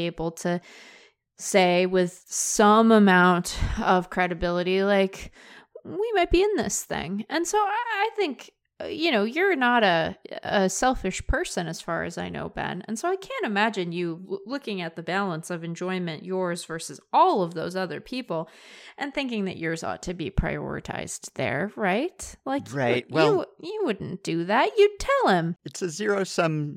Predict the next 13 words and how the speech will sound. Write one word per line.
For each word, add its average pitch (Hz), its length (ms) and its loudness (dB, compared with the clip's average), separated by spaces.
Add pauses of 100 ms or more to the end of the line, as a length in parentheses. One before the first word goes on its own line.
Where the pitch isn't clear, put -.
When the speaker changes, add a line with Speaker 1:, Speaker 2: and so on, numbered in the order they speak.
(140)
Speaker 2:
sport, 117 800 2
right? 120 360 0
So - 140 -6
you 113 160 -4
could 110 220 -6
say 113 200 2
that, 104 220 -4 (100)
yes, 107 260 -4
Ohtani's 101 540 -4
teams 95 600 -10
will 95 180 -6
be 98 160 -12
mediocre 95 720 -6